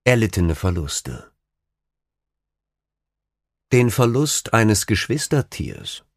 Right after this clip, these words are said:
kann man jemandem, der nicht über die alte Macht verfügt, nur schwer erklären.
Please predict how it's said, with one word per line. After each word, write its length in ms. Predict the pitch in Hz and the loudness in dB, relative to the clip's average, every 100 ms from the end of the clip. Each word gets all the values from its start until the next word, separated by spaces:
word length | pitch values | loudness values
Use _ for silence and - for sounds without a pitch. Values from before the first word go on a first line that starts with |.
| _ _ | _ _
kann 180 | 120 117 | 0 4
man 180 | 113 110 | 6 6
jemandem, 520 | 113 120 117 113 110 - _ - | 6 4 4 4 4 0 _ 2
der 80 | 95 | 6
nicht 420 | 110 135 - - | 6 4 -2 -6
über 180 | 78 78 | -2 -2
die 140 | 87 | 0
alte 300 | 101 98 95 | 0 0 2
Macht 320 | 98 104 - | 2 2 -2
verfügt, 640 | - 95 - 107 98 - - | -4 -4 -2 -4 -4 -8 -6
nur 240 | 113 127 | -4 -2
schwer 460 | - 120 131 135 - | -4 -4 -2 -2 -6
erklären. 680 | 78 - 58 50 50 57 | -10 -10 -12 -14 -16 -18